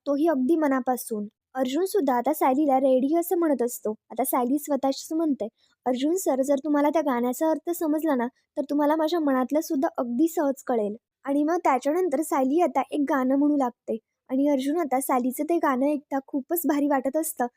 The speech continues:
आणि अर्जुन पूर्णपणे सायलीमध्ये हरवून जात असतो. अर्जुन सायलीच्या गाण्यामध्ये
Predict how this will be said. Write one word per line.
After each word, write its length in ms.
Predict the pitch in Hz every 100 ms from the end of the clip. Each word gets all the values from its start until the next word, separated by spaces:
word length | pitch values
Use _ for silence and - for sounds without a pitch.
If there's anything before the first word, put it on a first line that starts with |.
| _ _
आणि 140 | 262 302
अर्जुन 320 | 294 262 330
पूर्णपणे 560 | - 294 277 294 302 269
सायलीमध्ये 540 | - 277 247 277 294 349
हरवून 340 | 320 277 277 285
जात 240 | 277 247
असतो. 400 | 240 - - 190 _ _ -
अर्जुन 280 | 262 269 339
सायलीच्या 440 | 415 349 320 370
गाण्यामध्ये 520 | 330 294 262 269 269